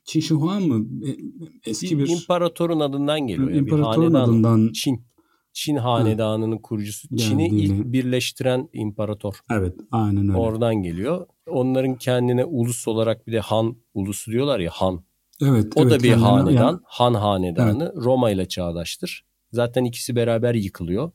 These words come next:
Speaker 2: Hani o belki dünya çapında bir iklimsel bir kriz.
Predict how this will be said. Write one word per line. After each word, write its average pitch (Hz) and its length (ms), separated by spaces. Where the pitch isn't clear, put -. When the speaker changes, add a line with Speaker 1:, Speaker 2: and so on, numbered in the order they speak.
Speaker 2:
Hani 101 200
o 101 120
belki 104 540
dünya 104 280
çapında 95 320
bir 95 280
iklimsel 98 580
bir 95 80
kriz. - 420